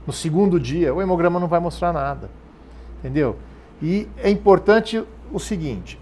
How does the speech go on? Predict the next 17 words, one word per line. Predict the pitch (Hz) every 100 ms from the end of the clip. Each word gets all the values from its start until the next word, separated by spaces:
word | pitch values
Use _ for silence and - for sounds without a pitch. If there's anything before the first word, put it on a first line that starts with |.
| -
bom, | 190 170 117 -
tem | 240
suspeita | 240 202 - - 160 151
de | 123
dengue, | 120 175 156
nós | 139 -
temos | 160
que | 151
deixar | 151 - 165
bem | 160 190
claro, | 196 143 135 123
porque | 123 120
o | 151
brasileiro | 139 131 143 160 143
tem | 165 180
um | 170 147
hábito | 160 160 123 -